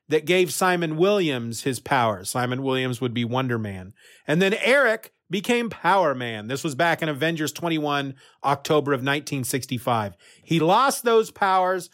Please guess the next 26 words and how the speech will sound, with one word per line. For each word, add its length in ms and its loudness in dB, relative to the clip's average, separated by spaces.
and 100 -2
eventually 580 2
hooked 300 0
up 240 2
with 160 -2
Doctor 380 0
Carl 440 2
Mollis, 680 -2
who 140 2
renewed 420 0
his 200 2
strength, 540 -4
but 100 2
also 360 4
gave 300 0
him 200 -2
an 200 -4
extract 760 0
of 180 -2
the 80 2
growth 440 2
formula 720 -2
created 380 2
by 200 2
Hank 380 -6
Pym. 440 -4